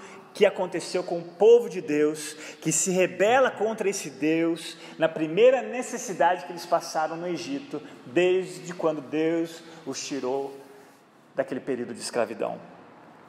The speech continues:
Foi em Mara, no deserto, quando o povo de Deus, já fora do Egito, se queixam, culpam o Senhor, porque não podiam beber daquela água.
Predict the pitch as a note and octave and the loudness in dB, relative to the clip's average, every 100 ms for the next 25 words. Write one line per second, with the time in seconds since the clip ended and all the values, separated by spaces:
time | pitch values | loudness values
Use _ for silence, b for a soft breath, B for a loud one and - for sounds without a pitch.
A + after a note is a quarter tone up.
0 | - - - F#3+ G3 F#3+ D3+ D#3+ F#3 F3+ | -16 -4 2 2 2 -2 0 2 4 4
1 | D3 B2 - - C#3 D#3 D#3+ D3+ A#2 A#2 | 2 -2 -6 -10 -4 -2 0 0 -2 4
2 | D3 D3+ - - - - - - - - | 4 4 0 -10 -12 -14 -20 -20 -20 -20
3 | B B - E3+ E3 - A3 A3+ A3 F#3 | B B 4 6 4 8 12 12 10 0
4 | G3 D3 F#3 G3 G3 G3 G3 C#3+ D#3 - | 0 6 6 6 2 0 -4 2 2 2
5 | G#3+ A3 G#3+ G3 F3+ D#3+ F3+ F3+ F3+ B | 2 4 4 0 0 0 -2 -2 -8 B
6 | B - - - A3+ - - A#3+ C#4 - | B -4 -2 -2 -6 -4 6 6 6 -2
7 | - B2 - - - - D4+ E4+ F4+ - | -4 -4 -6 -12 -10 6 8 10 8 2
8 | C#4+ B3+ - B3+ A#3 G#3 A3+ G3+ D#3 C3 | 0 -2 -4 -4 0 6 8 8 4 2
9 | - - - - - B B B C#3+ C#3+ | -4 -16 -16 -18 -20 B B B -2 0
10 | F3 F3+ F3 D#3+ D3+ D#3+ E3+ F3+ C#3+ D3 | 0 0 -2 -4 -4 -2 -2 -2 -2 -2
11 | D3+ - - - - - - C3+ A2+ G2+ | -4 -10 -18 -20 -18 -14 -8 -6 -4 -6
12 | G#2 - - | -10 -10 -14